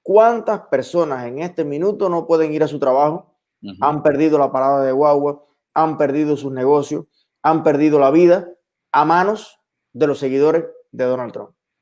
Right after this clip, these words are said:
Speaker 1: Y yo no te estoy hablando de un loco que está loco,
Speaker 2: Exacto.
Speaker 1: Que hizo algo y que puso un post en Facebook que el tipo le gustaba a Trump. No, estoy
Speaker 2: Exacto.
Speaker 1: hablando como proyecto político, porque es diferente. Cualquier loco en este país puede ser seguidor tanto de Trump como de Biden.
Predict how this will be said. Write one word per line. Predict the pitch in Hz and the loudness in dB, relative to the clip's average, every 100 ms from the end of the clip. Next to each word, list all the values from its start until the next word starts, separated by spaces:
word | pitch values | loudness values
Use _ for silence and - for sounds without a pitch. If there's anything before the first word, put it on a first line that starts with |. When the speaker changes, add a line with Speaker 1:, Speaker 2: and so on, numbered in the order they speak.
| - | -10
Speaker 1:
Y | 131 | -4
yo | 151 | -2
no | |
te | 180 | -2
estoy | 202 | 2
hablando | 202 214 220 220 | 4 4 2 0
de | 160 | 2
un | 170 196 | 2 4
loco | 220 208 | 2 2
que | 151 | 2
está | 180 | 4
loco, | 180 180 160 139 _ _ _ | 4 4 0 -10 _ _ _
Speaker 2:
Exacto. | - - 95 143 | -6 -2 0 0
Speaker 1:
Que | 175 | 0
hizo | 202 | 2
algo | 190 214 254 254 - _ _ | 4 4 0 -4 -16 _ _
y | 190 | -4
que | 180 | -2
puso | - 214 196 | 0 -2 -2
un | 208 | -2
post | 220 214 | 2 2
en | 202 | 2
Facebook | 214 226 240 254 - _ _ | 4 4 4 -2 -8 _ _
que | 170 | 0
el | 165 | 2
tipo | 202 208 | 2 2
le | |
gustaba | 185 175 185 180 | 2 4 4 4
a | |
Trump. | 180 147 123 | 2 -2 -8
No, | 131 - | -14 -12
estoy | - 156 | -2 0
Speaker 2:
Exacto. | 180 | 2
Speaker 1:
hablando | 208 220 - _ _ - | 0 -2 -4 _ _ -10
como | 151 156 | -6 -6
proyecto | 147 143 175 196 - - | -2 0 0 0 0 0
político, | 165 147 165 - - - _ - | 0 0 0 -4 -18 -20 _ -20
porque | 120 143 | -16 -8
es | 180 | -6
diferente. | 220 196 220 175 _ _ _ _ _ _ _ _ | 0 0 0 -4 _ _ _ _ _ _ _ _
Cualquier | 143 143 123 208 240 | 0 0 0 2 4
loco | 240 240 233 | 2 2 -2
en | |
este | 247 240 | -2 -2
país | 233 262 | 0 0
puede | 233 226 | 0 0
ser | 226 | 0
seguidor | 214 214 226 247 - - - | 0 2 2 2 -2 -12 -6
tanto | 147 147 | -4 -2
de | 151 | -2
Trump | 233 285 | -2 -2
como | 240 190 | -4 0
de | 165 | 4
Biden. | 170 143 131 | 4 2 -4